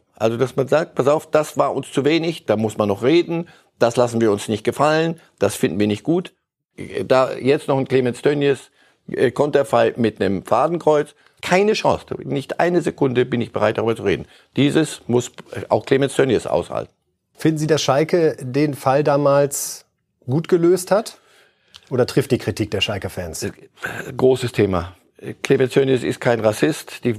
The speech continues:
Speaker 1: Formulierung war dermaßen behämmert und das weiß er selber, die war völlig daneben.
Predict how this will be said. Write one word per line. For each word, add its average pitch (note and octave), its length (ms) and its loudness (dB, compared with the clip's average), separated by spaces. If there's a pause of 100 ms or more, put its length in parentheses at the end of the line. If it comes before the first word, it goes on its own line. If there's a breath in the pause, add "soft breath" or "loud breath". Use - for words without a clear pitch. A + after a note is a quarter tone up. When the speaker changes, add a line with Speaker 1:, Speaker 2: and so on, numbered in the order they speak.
(120)
Speaker 1:
Formulierung A#2+ 580 2
war A2+ 140 4
dermaßen A#2 480 2
behämmert A#2+ 600 0
und G#2+ 200 -6
das G#2+ 140 0
weiß A2 200 4
er G#2+ 100 0
selber, A2+ 300 2
die G2+ 140 -2
war F#2+ 360 0
völlig - 580 -2
daneben. A2+ 600 0